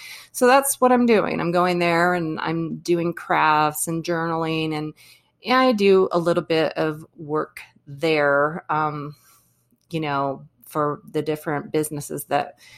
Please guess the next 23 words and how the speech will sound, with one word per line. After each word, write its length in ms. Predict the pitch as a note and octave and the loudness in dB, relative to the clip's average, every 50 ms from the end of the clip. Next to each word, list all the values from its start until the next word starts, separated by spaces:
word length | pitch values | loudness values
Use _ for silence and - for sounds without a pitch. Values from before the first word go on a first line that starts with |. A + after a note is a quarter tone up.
| - - - - _ _ _ | -20 -20 -20 -20 _ _ _
w-, 180 | - D#3+ D#3 D3 - - | -4 -4 -4 -4 -8 -10
we 240 | - D#3+ D#3 D#3 D3 | -4 0 0 0 2
run. 420 | C#3 D3 C#3 D3 D3 D3 D#3 D#3+ | 2 2 2 2 2 0 0 2
But 220 | D3+ F3+ F3 - - | 2 2 2 2 0
for 160 | - A3+ G#3 | -2 0 2
the 100 | G3 G3 | 2 4
most 760 | G3 G3 G#3 G#3+ G#3+ A3+ A#3 A#3 A3 - - - - - _ | 4 4 4 6 6 6 4 4 2 0 -2 -4 -8 -12 _
part, 600 | - - - F#3 E3 D#3+ D#3+ C#3+ C#3+ - - - - | -20 -6 -2 0 2 4 4 4 4 4 2 -2 -4
I'm 340 | D3 D3+ D3+ D#3 D3+ D3+ D3+ | -4 -4 -4 -4 -4 -6 -6
just 380 | - - D3 D3+ D3+ - - - | -4 -4 -4 -4 -4 -6 -6 -6
using 380 | C#3 C#3+ C#3+ C#3 - C#3+ C3+ | -4 -4 -4 -4 -4 -4 -4
it 140 | C3 - - | -4 -6 -8
to 100 | - C#3+ | -12 -14
chill 580 | - - - - - D3 C#3 C#3 C#3 C#3+ D3 D3 | -10 -8 -8 -4 -2 0 2 2 2 0 0 0
and 340 | C3 C3+ C3+ C3+ C3+ D3 | 0 0 0 -2 -2 -4
have 280 | D3 - - C#3+ C#3+ C#3 | -6 -6 -2 -2 -2 0
my 160 | D3 C#3+ C#3 | 0 -2 -2
own 160 | C3 C3+ C3+ | -2 -2 -2
space 540 | - - - - - D3 D3 C#3+ C#3 - - | -4 -4 -4 -2 0 0 2 2 0 -2 -4
for 140 | - - - | -6 -6 -6
a 80 | C#3+ - | -4 -4
little 200 | - - - - | -4 -4 -6 -4
bit. 340 | - D2 C#2+ C#2 C2 - | -4 -2 -2 -2 -2 -4